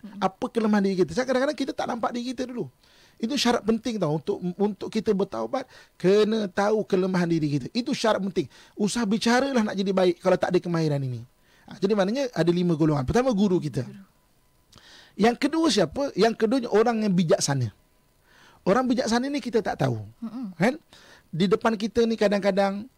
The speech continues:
Speaker 2: mungkin ada orang ahli hikmah panggil. Ahli hikmah, orang bijaksana. Kadang-kadang kebijaksanaan ni, yu'tal hikmah man yasha. Allah tu memberi hikmah pada siapa Allah kendaki.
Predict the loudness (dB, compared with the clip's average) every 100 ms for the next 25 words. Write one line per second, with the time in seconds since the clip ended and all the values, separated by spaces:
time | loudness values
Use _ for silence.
0 | _ -18 -4 -2 0 0 0 2 2 2
1 | 0 -2 -12 _ _ _ 0 2 4 2
2 | 0 0 -2 -2 -2 -6 -6 -6 -6 -4
3 | -2 -2 -4 -4 -2 -2 -2 -2 -2 -2
4 | -4 -8 -16 -20 -20 _ -2 0 0 -2
5 | -4 -2 0 2 0 0 -2 -2 -2 -2
6 | -2 -8 -18 _ _ _ 0 0 2 0
7 | 2 -2 0 0 0 0 0 2 0 0
8 | -2 -2 -2 -4 -2 -2 0 0 -2 -4
9 | -2 -2 -4 -4 -4 -2 -2 -2 -6